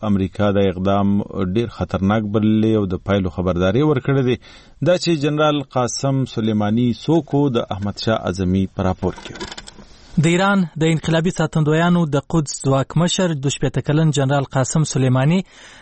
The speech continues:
Speaker 2: د ایراني حکومت یوه پیاوړې څېره وه. نوموړي په بهر هیوادونو کې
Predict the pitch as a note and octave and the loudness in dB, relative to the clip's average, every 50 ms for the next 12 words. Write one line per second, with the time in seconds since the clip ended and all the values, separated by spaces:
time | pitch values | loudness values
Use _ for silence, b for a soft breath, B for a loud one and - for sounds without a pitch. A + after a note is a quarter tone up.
0 | B - B2 C#3+ D3+ D3+ D#3+ F#3 F3+ D#3 D#3+ - - E3+ E3+ - - D3+ C#3 C#3 | B -2 0 2 2 2 2 2 2 2 0 0 0 0 0 0 0 0 0 0
1 | C3 - D#3+ D#3 D3+ C3+ B2 A#2 - - C3 A#2+ A#2 A2 G2+ G#2 - - _ _ | 0 2 2 2 2 2 0 -2 -2 -2 0 0 0 0 -2 -4 -8 -14 _ _
2 | _ _ _ _ - _ _ - - _ _ - - C3+ C3+ C#3 C#3 D3 D#3 D#3+ | _ _ _ _ -20 _ _ -20 -20 _ _ -2 0 2 2 4 2 2 2 2
3 | D#3 - - C#3+ B2 C3+ A#2+ C#3+ C3+ B2+ C3 C3 B2+ B2 A#2+ D3 F3 F#3+ F3+ - | 0 0 0 -2 0 0 0 0 0 0 0 0 0 2 2 2 2 2 2 0
4 | G3+ | -2